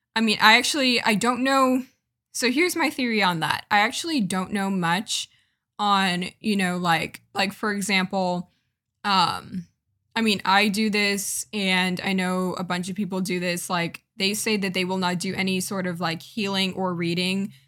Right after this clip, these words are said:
for a person that has not explicitly given them their permission. And I understand,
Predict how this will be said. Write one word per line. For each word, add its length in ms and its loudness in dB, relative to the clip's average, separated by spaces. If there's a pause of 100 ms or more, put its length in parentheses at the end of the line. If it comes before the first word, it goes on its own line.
(480)
for 460 2
a 100 0
person 480 -4
that 140 2
has 300 -2
not 340 -2
explicitly 840 -6
given 440 -4
them 240 -2
their 320 -2
permission. 720 -10 (720)
And 460 4 (200)
I 240 6
understand, 1200 -2